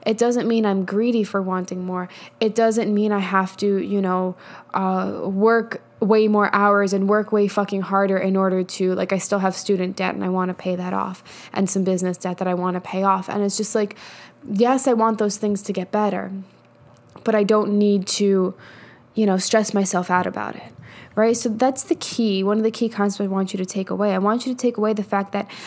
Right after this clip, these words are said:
life can get better, and it doesn't make you greedy for wanting more.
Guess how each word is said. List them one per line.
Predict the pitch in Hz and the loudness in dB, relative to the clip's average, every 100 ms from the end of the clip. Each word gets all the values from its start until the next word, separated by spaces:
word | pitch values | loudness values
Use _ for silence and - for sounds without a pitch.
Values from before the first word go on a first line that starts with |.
| - - | -16 -2
life | 214 220 247 - - | 2 4 2 0 -10
can | - - 233 233 226 208 202 | -8 0 2 4 2 0 -2
get | 196 196 190 190 | -4 -2 -2 -2
better, | 185 180 196 247 330 - - - - - - | -2 0 2 2 0 -4 -16 -20 -20 -8 0
and | 240 | 2
it | 240 | 4
doesn't | 233 240 233 240 | 4 2 2 0
make | 233 226 220 | 2 0 0
you | 220 | -2
greedy | 190 202 208 208 | 0 0 2 2
for | 196 190 | 0 -2
wanting | 185 180 180 175 | 0 -2 -4 -4
more. | 185 185 - | -4 -4 -8